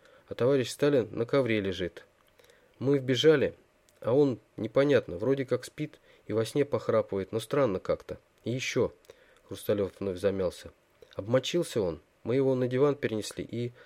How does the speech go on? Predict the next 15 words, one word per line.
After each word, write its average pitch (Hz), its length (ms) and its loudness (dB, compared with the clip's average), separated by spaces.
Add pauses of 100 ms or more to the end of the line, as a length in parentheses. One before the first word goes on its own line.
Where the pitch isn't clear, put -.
сразу 135 360 2
товарищам 120 560 4
Игнатьеву 117 540 0
и 110 200 -8
Смирнову 113 480 -2
позвонили". 85 560 -6 (960)
"Так", - 320 2
сказал 95 320 0
Хрущев - 480 -8
и - 80 -10
тут 110 220 -8
же 104 80 -6
скомандовал 95 600 -2
Игнатьеву 92 420 -6
Смирнову: 87 500 -6